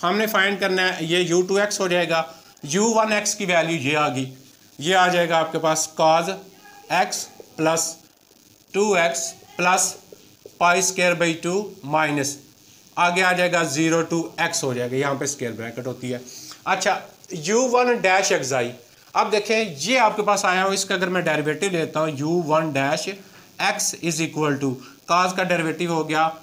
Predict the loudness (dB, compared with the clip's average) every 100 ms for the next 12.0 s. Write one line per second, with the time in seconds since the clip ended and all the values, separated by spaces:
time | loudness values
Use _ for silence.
0 | -20 -10 -2 0 2 0 -2 -4 -2 0
1 | 2 0 0 0 0 2 0 0 -4 -10
2 | -20 -18 -6 -4 -4 -2 0 2 2 2
3 | 0 -2 0 0 2 0 0 -2 -2 -8
4 | -10 -2 -2 -2 -6 -12 -6 -2 2 2
5 | 2 0 0 -4 -16 -8 -6 -4 -2 -2
6 | -2 -10 -2 0 0 -2 -2 -2 -2 -4
7 | -6 -8 -20 -8 0 0 0 -2 -4 -4
8 | -2 -2 -2 -2 -2 -2 -2 0 0 0
9 | 0 0 -2 -2 2 4 2 -4 -12 -20
10 | -20 -4 -2 2 0 0 0 2 2 2
11 | 0 0 0 0 -2 -2 -2 -4 -4 -8